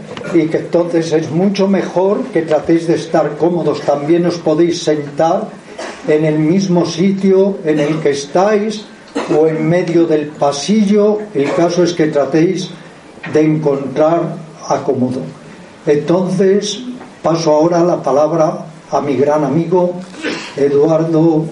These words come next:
Baviera, que también ha hecho posible, y es de justicia decirlo, que hoy estemos aquí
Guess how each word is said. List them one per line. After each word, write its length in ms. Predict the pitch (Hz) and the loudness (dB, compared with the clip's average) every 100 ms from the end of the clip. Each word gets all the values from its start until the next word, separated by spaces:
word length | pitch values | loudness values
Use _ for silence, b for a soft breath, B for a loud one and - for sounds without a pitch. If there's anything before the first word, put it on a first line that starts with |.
| - - - | -10 -14 -8
Baviera, 680 | 165 139 139 165 190 196 196 | -2 0 2 2 4 2 0
que 100 | 156 | -2
también 420 | 139 160 180 208 | 0 2 2 2
ha 60 | 185 | 0
hecho 180 | 175 160 | 0 -2
posible, 640 | 151 165 175 170 190 190 - - - - - - - - - 151 | 0 0 2 2 2 -2 -12 -20 -20 -20 -20 -20 -20 -20 -8 0
y 100 | 165 | 2
es 300 | 160 - - | 2 -4 -2
de 100 | 160 | 0
justicia 720 | 151 147 - 170 160 156 147 | 0 -4 0 0 0 2 2
decirlo, 720 | 143 120 175 185 175 190 175 - | 2 0 2 2 4 2 2 2
que 100 | 170 | 4
hoy 140 | 165 | 4
estemos 460 | - - 165 156 143 | 0 0 0 0 -2
aquí 360 | 139 170 170 | 0 0 0